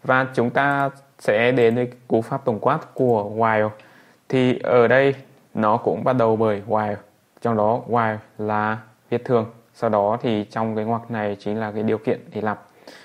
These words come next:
hoặc là cái biểu thức có tính đúng hoặc là sai. Và cái nội dung cần lặp chính là một cái đoạn code cần phải lặp đi lặp lại.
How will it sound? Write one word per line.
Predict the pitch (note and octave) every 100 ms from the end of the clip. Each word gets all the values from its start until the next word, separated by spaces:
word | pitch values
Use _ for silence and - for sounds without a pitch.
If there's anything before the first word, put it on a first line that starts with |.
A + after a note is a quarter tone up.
| -
hoặc | A2+ -
là | G#2+ G#2+
cái | A#2
biểu | B2+ A2
thức | - E3 - - _ _ _ -
có | G#2
tính | - G#2 A2+
đúng | G#2+ C3 - -
hoặc | A2+ -
là | G2+ G2+ -
sai. | - A2 G#2+ - _ _ _ _ _ _ _ -
Và | A#2+ A#2 A2+ - -
cái | A2+
nội | C3+ D3+ A#2+
dung | C3 B2+
cần | A#2 G#2+
lặp | G#2+ - -
chính | G#2+ A2 C#3+
là | B2 G#2 G#2
một | G#2 G#2
cái | A2
đoạn | A#2 -
code | C3 C#3+ - _ _ -
cần | G#2+ G2+
phải | G2+
lặp | G#2 G2
đi | A#2
lặp | G#2+ G#2
lại. | G#2